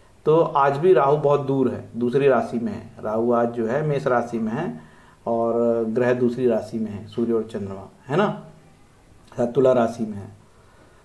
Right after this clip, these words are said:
तो बहुत close degree में आते हैं, तब ग्रहण का दोष होता है। हर एक कुंडली में नहीं हो सकता है, ठीक है, क्यों? हर महीने राहु के, हर महीने जो है ना,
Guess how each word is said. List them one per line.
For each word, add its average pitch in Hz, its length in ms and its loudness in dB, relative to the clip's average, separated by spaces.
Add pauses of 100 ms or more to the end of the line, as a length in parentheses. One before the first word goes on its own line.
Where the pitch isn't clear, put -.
(160)
तो 120 100 2
बहुत 131 360 0
close 151 280 6
degree 143 240 -2
में 131 140 -2
आते 113 260 -4
हैं, 185 120 -2
तब 165 200 -2
ग्रहण 123 280 -2
का 131 120 0
दोष 117 320 -2
होता 101 260 -6
है। 95 100 -12 (140)
हर 131 140 4
एक 147 140 2
कुंडली 147 300 -2
में 151 80 -2
नहीं 165 120 -2
हो 135 120 -2
सकता - 340 -12
है, - 60 -20 (240)
ठीक 220 180 -2
है, - 140 -10 (640)
क्यों? 117 120 -2
हर 160 200 2
महीने 196 220 4
राहु 175 260 6
के, 202 120 4 (400)
हर 190 140 4
महीने 170 480 2
जो 160 140 2
है 156 100 0
ना, 180 240 -4